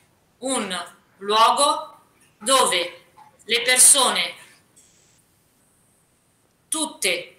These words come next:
le persone, possono stare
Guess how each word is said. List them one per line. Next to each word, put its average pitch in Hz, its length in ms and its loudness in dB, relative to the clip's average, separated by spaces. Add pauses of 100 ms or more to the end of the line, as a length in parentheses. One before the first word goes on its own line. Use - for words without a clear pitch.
(160)
le 214 140 0
persone, 262 720 2 (1700)
possono 302 840 0 (420)
stare 277 800 0